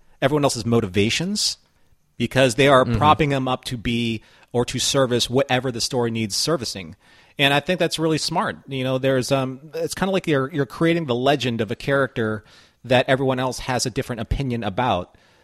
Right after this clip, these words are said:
Speaker 1: Uh, let's say, um, if you wanna take this in kind of the, the where it was probably inspired by,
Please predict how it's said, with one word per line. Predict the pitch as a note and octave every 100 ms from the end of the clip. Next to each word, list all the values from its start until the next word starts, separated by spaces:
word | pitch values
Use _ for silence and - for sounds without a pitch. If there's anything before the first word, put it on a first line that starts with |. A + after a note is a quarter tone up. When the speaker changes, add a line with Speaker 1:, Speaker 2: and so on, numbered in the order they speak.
| _ -
Speaker 1:
Uh, | B2+ C3
let's | D3 -
say, | - D3 C#3 C3+ B2+
um, | A#2+ C3
if | B2
you | D#3
wanna | D#3+
take | D3+
this | C#3+ B2+
in | A#2
kind | A2+ A#2
of | G#2
the, | A2+ G#2+ G#2 A#2+
the | B2
where | A#2+ B2+ C3 B2
it |
was | A#2 A2+
probably | - A2+ A2+ A2
inspired | G2+ - C#3 D3 G#2
by, | G#2+ G#2 A2